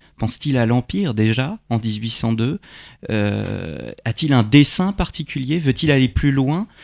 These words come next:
Euh, se dit-il, « Je ne veux pas être un monk,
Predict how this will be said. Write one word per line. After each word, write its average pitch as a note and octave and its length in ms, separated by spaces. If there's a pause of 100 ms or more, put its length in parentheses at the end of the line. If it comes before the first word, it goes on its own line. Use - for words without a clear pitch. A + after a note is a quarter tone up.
(320)
Euh, G2 420
se - 200
dit-il, « B2+ 380
Je A2 120
ne D3 100
veux B2+ 120
pas A#2+ 180
être A#2 240
un A2 100
monk, B2+ 560